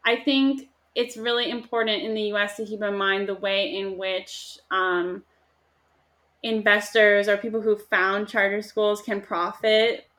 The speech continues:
from it, um, and, uh, in terms of both the real estate schemes that go on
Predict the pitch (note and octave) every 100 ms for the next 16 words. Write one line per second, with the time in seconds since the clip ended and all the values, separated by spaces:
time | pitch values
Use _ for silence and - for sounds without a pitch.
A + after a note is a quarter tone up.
0 | - A#3 C4 C#4 D#4 D4 - G3+ G3+ G3
1 | G3+ - G3 G3 F#3+ F#3+ G3 G3 _ _
2 | _ _ _ - F#3+ F#3+ G#3+ G#3+ G#3 G3+
3 | G3 G3 G3+ G3+ G3+ _ G3 F#3+ G#3 A3
4 | A3 A3+ G#3+ - A3 G#3+ G#3+ G#3+ G3 G#3
5 | G3+ G3+ G3 G3+ A3 C4+